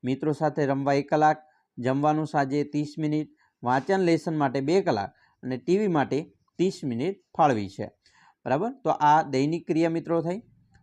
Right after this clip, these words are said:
પછી પપ્પા મમ્મી સાથે વાતો કરવા માટે ત્રીસ મિનિટ. હવે આપણે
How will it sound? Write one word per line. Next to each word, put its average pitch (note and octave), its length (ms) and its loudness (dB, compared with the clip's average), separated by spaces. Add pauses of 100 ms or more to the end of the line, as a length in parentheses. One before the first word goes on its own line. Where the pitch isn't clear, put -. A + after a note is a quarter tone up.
પછી D3+ 260 0
પપ્પા D#3 520 2
મમ્મી D3 280 0
સાથે D#3 320 0
વાતો C3+ 360 2
કરવા D3+ 280 0
માટે D3 280 -2
ત્રીસ D3 320 -6
મિનિટ. D#3 320 -4 (720)
હવે G3+ 200 4
આપણે F#3+ 360 2